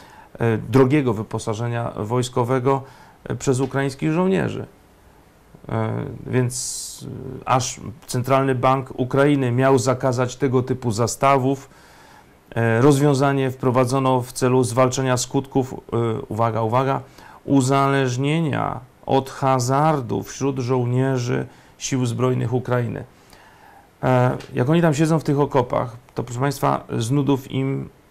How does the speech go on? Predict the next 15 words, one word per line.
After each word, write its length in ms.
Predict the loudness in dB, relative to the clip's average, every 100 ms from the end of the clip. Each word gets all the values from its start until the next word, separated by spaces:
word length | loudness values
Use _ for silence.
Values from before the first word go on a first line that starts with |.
| -20 -20 -8
e, 320 | -4 -4 -4 -8 -14 -20 -18 -10
tam 320 | -8 -6 -8 -14 -20 -20 _ -18 -6
różne 260 | -2 0
rzeczy 240 | -2 -4 -8
przychodzą 420 | -8 -6 -4 -4
do 100 | -2
głowy. 360 | 2 2 0 -6 -12 -20 -20 _ -6
Niektórzy 540 | -4 -2 -2 -2 -4 -8 -8
mają 300 | -4 -2 -2
obiecane 500 | -2 -2 -2 -2 -4 -4
wielkie 280 | -2 -2 -2
pieniądze, 500 | -2 0 0 0 -2
których 280 | -2 -4 -2
nie 120 | 0
dostali. 480 | 0 0 0 0